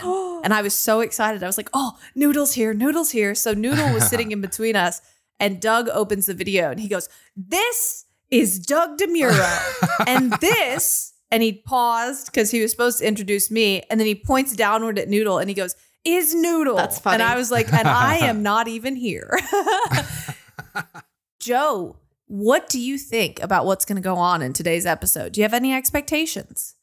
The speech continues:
Speaker 3: No, I'm just here to wing it. And, uh, you know, I'm like Danny Rick. I'm just, like, the B player ready to jump in.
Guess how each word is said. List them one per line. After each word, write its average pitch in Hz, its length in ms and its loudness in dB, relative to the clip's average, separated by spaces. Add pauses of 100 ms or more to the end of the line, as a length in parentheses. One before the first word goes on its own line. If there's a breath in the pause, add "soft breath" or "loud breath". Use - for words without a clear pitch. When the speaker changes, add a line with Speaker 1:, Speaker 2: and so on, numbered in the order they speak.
(140)
Speaker 3:
No, 131 240 -2
I'm 147 200 2
just 135 240 -2
here 151 180 4
to 139 100 2
wing 120 280 0
it. 156 160 -2 (120)
And, 104 600 -2 (120)
uh, 92 800 0
you 117 140 -6
know, 117 80 0
I'm 101 300 0 (140)
like 98 340 -6 (520)
Danny 107 340 2
Rick. 101 400 0
I'm 98 180 -6
just, - 400 -6
like, 92 320 -6
the 92 460 0 (460)
B 110 160 -2
player 110 600 0 (400)
ready 107 240 2
to 104 100 0
jump 107 380 -2
in. 110 460 0